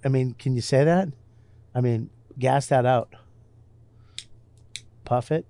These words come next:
puff it. Now put, blow it out, blow it. No, blow it out. Get it light and on fire. Now, now push out the other way. Push, blow, blow, out, out. Keep blowing, keep blowing,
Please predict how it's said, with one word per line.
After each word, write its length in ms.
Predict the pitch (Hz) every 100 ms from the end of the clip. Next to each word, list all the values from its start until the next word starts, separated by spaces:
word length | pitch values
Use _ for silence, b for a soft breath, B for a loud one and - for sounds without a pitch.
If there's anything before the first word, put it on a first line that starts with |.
| - -
puff 280 | - 123 -
it. 120 | 175 - - _ - - - -
Now 80 | 127
put, 220 | - 196 - b
blow 160 | - 185
it 60 | 196
out, 140 | 143 -
blow 180 | 156 185
it. 80 | 147 - - b b -
No, 160 | 135 135
blow 280 | 139 170
it 40 | 175
out. 180 | 135 - - - - - - - - - - - -
Get 160 | 165
it 100 | 220
light 280 | 180 170 180
and 100 | 180
on 120 | 160
fire. 360 | 147 143 127 127
Now, 200 | 127 120 b b -
now 140 | 156
push 300 | - 180 -
out 120 | 160
the 80 | 165
other 140 | 139
way. 160 | 117 101 - -
Push, 140 | - 110
blow, 240 | - 147 113
blow, 320 | 135 123 120 -
out, 200 | 147 147 -
out. 220 | 131 110 - b b b
Keep 200 | - 160
blowing, 300 | 160 135 110 -
keep 160 | 165 156
blowing, 300 | 156 113